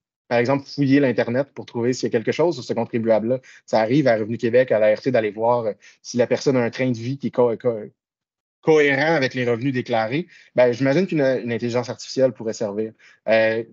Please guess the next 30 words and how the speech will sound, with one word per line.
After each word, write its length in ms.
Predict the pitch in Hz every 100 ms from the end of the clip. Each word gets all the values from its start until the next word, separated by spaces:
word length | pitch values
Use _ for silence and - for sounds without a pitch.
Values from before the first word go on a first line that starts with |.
| -
elle 80 | 120
peut 60 |
servir 300 | 127 131 123
dans, 240 | 123 127 113
ça 160 | -
peut 100 | 117 123
être 280 | 127 117 -
très 140 | 147
pertinent 320 | 135 - 147
dans 80 | 139
l'analyse 380 | 120 123 127 131
de 60 | 123
données 340 | 123 120 131
massives 560 | 123 113 147 147 123 - _ _ _
qui 100 | -
sont 200 | 135 117
typiques 400 | - - 151 -
des, 80 | 120
des 260 | 110 107
administrations 520 | 107 107 104 107 104 120
fiscales. 360 | - 135 160 - - _
Donc, 80 | 123
je 60 | 123
m'attendrais 500 | 131 135 131 147 165
à, 80 | 131
si 220 | - 131
vous 80 | 123
voyez 160 | 135
l'intelligence 440 | 151 139 127 143 139
artificielle 640 | - - - 147 151